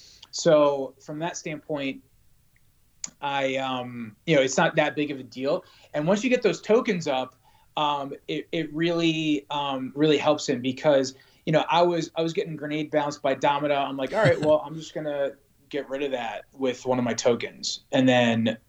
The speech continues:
Speaker 1: you know, I'm gonna root, let's say, Voodoo as an example. You know, so, like,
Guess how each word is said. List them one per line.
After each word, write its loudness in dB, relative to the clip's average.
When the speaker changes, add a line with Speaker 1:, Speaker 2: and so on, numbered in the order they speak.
Speaker 1:
you 4
know, 4
I'm 2
gonna 2
root, 4
let's 4
say, 0
Voodoo 2
as -2
an -4
example. -6
You 6
know, 6
so, 4
like, 0